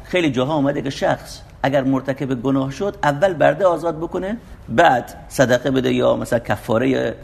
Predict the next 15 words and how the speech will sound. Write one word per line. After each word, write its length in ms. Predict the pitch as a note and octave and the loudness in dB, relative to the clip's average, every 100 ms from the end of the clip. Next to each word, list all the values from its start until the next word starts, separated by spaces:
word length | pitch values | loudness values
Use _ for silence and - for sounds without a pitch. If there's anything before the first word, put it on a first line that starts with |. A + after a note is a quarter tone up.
| - | 0
اون 180 | C3 B2 | 2 4
گناهش 360 | B2 A#2+ A2+ - | 2 2 0 -4
رو 140 | A2 | -4
بده. 280 | G#2 G2 - - | -2 -4 -8 -2
قالوا 280 | - A3 F#3+ | 4 4 4
یا 120 | F3+ | 2
بشرى 280 | D#3+ G3 D#3+ | 0 -4 -4
هذا 340 | F3 F3 C#3 A#2+ | 0 0 2 0
غلام. 280 | A2 G#2 - | -2 -4 -4
این 300 | - C3+ C3+ C#3 - - | 0 2 2 -4 -4 -2
بچه‌ای 540 | A2+ - D3+ D3+ D#3 - - | 0 0 -2 -2 -4 -12 -4
نوجوانی. 640 | A2+ G#2+ A2 B2+ E3 F3 - - - | -2 0 0 2 0 -2 -8 -12 -4
و 40 | - | 0
اسروه 680 | D3+ - D3+ E3+ G#3 F3 E3 | 0 4 4 4 0 0 2
بضاعه. 480 | C3+ C3+ C3+ - | 2 6 4 4